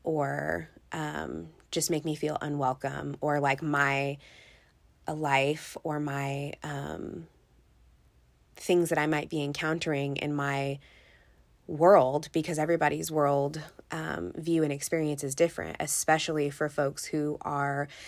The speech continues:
living in marginalized bodies. Um, a-, I'm hearing just a lot of just apprehension and not sure where to go. And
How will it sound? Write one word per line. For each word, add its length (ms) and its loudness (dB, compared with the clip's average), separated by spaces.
living 320 4
in 340 0
marginalized 680 -2
bodies. 560 4
Um, 680 0
a-, 240 -2
I'm 120 0
hearing 340 6
just 160 0
a 80 4
lot 520 2
of 600 0
just 220 -2
apprehension 960 0
and 460 0
not 360 4
sure 600 4
where 320 2
to 100 2
go. 480 0
And 720 2